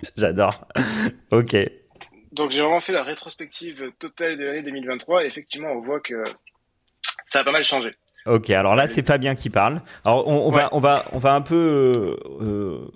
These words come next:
Speaker 1: redistribuer les rôles. Donc, Fabien, c'est, euh, c'est la machine, le robot, euh, pas de sentiments, euh, il va, il va à l'essentiel.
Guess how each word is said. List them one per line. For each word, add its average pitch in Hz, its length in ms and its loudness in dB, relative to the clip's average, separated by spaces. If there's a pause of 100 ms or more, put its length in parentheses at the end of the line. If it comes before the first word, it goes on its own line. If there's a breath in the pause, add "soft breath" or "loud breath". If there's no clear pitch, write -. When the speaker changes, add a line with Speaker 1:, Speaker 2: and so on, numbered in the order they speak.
Speaker 1:
redistribuer 143 800 2
les 120 100 4
rôles. 117 260 2
Donc, 104 200 -4
Fabien, 131 440 0
c'est, 110 260 -2
euh, 95 460 0 (220 loud breath)
c'est - 160 0
la 120 140 4
machine, 120 580 2
le 110 120 6
robot, 110 720 6
euh, 92 320 2 (340 loud breath)
pas 131 120 2
de - 60 -10
sentiments, 117 840 2
euh, 95 240 4
il 104 160 -2
va, 110 220 4
il 113 100 -2
va 117 100 6
à 120 40 6
l'essentiel. 123 720 0